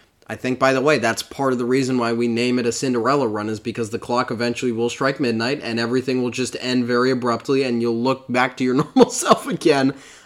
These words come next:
Um, and normally it happens a lot earlier for seeds that are this low,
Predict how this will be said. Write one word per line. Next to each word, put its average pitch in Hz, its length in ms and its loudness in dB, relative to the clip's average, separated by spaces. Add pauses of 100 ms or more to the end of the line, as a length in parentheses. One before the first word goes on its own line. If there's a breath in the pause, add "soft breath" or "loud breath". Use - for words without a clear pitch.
(120)
Um, 127 400 6
and 139 160 2
normally 247 320 6
it 226 60 6
happens 226 320 4
a 196 40 4
lot 196 200 2
earlier 175 400 6
for 135 160 -2
seeds 139 300 -2
that 127 120 0
are 117 80 2
this 123 380 -2
low, 151 400 0